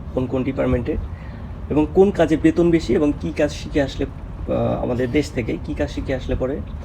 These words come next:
পোল্যান্ডে ভালো একটা চাকরি পাওয়া যাবে, স্টেবল চাকরি পাওয়া যাবে, এই যে প্রশ্নগুলো করে থাকে, এর,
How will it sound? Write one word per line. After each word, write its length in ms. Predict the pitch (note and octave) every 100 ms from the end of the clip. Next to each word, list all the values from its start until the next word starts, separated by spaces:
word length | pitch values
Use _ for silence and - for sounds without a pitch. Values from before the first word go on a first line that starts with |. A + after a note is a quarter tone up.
| - -
পোল্যান্ডে 280 | D3 D3 C#3+
ভালো 220 | C3 C#3
একটা 140 | C#3+ C#3+
চাকরি 300 | D3 - D3+
পাওয়া 200 | B2+ A#2
যাবে, 160 | A#2
স্টেবল 360 | - D3 C3 B2
চাকরি 260 | B2+ - C3+
পাওয়া 180 | B2 A#2
যাবে, 200 | A2 G#2 - - - - - - - - -
এই 120 | E3+
যে 160 | E3+ E3+
প্রশ্নগুলো 540 | F3 F3+ D#3+ E3 D#3+
করে 220 | D#3 D#3
থাকে, 220 | D3+ D3
এর, 460 | - - C3+ C3+